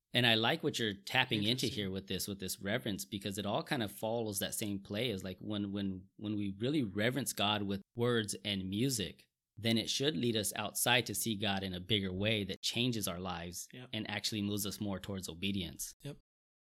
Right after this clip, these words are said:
Speaker 1: Man, you're hitting some good stuff here. That, I loved that, the carrying the ark thing. I've read that story over and over again.
Speaker 2: Yeah.
Speaker 1: And I've always, that I struggled with that.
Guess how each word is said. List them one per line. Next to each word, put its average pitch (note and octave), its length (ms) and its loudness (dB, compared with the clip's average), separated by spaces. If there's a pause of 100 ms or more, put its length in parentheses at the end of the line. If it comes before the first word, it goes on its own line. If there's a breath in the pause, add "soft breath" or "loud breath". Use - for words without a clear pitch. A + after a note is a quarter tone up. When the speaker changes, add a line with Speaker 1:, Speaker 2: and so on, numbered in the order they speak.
Speaker 1:
Man, B2 180 6
you're B2 120 6
hitting D3+ 180 4
some G#2 180 0
good G#2+ 160 0
stuff C3 260 2
here. G2+ 100 -2
That, A2+ 180 2
I A#2 80 4
loved A2+ 600 4 (180)
that, G2 420 2 (260)
the A#2+ 60 0
carrying B2+ 320 6
the G2+ 100 2
ark A2 220 0
thing. F2 160 -2
I've C3+ 160 4
read B2+ 160 6
that E2+ 120 2
story F#2 240 -4
over F#2 220 -6
and F2 80 -6
over G2 220 -4
again. G#2+ 400 -2
Speaker 2:
Yeah. B2 80 -12 (400 loud breath)
Speaker 1:
And A2+ 100 4
I've B2+ 140 8
always, E3+ 320 6
that C3+ 180 2
I C3 80 6
struggled D#3 440 2
with F2 160 -4
that. - 200 -6